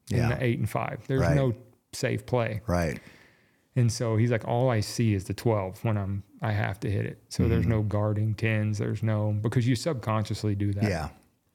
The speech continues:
Speaker 1: Um, so that's a good way to look at it. You know,
Speaker 2: Mm-hmm.
Speaker 1: I would just shoot it for straight what I think it's gonna take to hit it. If I miss, I had to, I had to hit it anyway, right?
Speaker 2: Yeah,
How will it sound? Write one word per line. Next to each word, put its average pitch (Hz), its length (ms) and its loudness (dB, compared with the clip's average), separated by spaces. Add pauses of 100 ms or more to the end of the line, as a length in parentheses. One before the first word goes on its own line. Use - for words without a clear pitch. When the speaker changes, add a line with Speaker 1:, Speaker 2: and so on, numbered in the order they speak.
(360)
Speaker 1:
Um, 104 360 2
so 113 460 -2
that's 135 200 2
a 127 40 2
good 110 240 2
way 107 180 2
to 104 80 0
look 101 220 -2
at 107 60 -2
it. 104 180 -4 (160)
You 123 120 2
know, 104 100 6
Speaker 2:
Mm-hmm. 104 120 2
Speaker 1:
I 104 40 0
would 107 140 0
just 104 160 0
shoot 113 180 0
it 113 100 -6
for 113 120 -8
straight 110 440 -2
what 110 140 0
I 107 80 -2
think 110 220 -2
it's 120 140 -8
gonna 110 200 0
take 117 280 -4
to 113 100 -2
hit 107 160 0
it. 120 140 -2 (480)
If - 80 -4
I 107 60 2
miss, 104 400 2 (760)
I 117 80 -2
had 110 200 0
to, 104 140 -2 (140)
I - 60 -2
had 113 140 2
to 101 40 0
hit 107 140 2
it 104 100 -2
anyway, 104 360 -2
right? - 300 -2
Speaker 2:
Yeah, 82 360 0